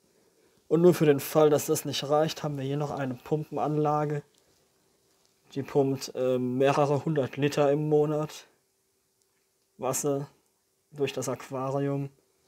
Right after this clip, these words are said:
Und natürlich die wunderschöne Wasserpest, die man hier sieht. Die wächst vom Grund bis nach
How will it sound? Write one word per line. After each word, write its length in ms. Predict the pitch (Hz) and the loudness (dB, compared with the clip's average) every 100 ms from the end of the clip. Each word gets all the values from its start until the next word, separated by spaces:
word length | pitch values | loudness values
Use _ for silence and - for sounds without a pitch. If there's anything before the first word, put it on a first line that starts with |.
| _ _ _ _ _ _ _ _ - | _ _ _ _ _ _ _ _ -2
Und 160 | 151 | 0
natürlich 720 | 139 131 - 143 139 - - _ _ 127 | 0 -2 -2 0 0 -2 -8 _ _ -18
die 180 | 135 135 | -6 -2
wunderschöne 600 | 131 143 131 - 135 120 | 2 4 2 2 0 0
Wasserpest, 720 | 135 135 139 - - 139 - | 0 0 -4 -4 -4 -4 -4
die 80 | 151 | -6
man 160 | 139 139 | -4 0
hier 180 | 147 139 | 0 0
sieht. 540 | - 151 147 - - _ _ _ _ _ _ _ _ _ _ _ _ _ _ _ _ _ - | -2 -4 -4 -6 -16 _ _ _ _ _ _ _ _ _ _ _ _ _ _ _ _ _ -16
Die 140 | 127 | -4
wächst 240 | 131 131 - | -2 -2 -2
vom 220 | 131 123 | -6 -6
Grund 320 | 131 143 139 | 0 0 0
bis 180 | 151 - | -6 -4
nach 220 | 127 120 | -4 -6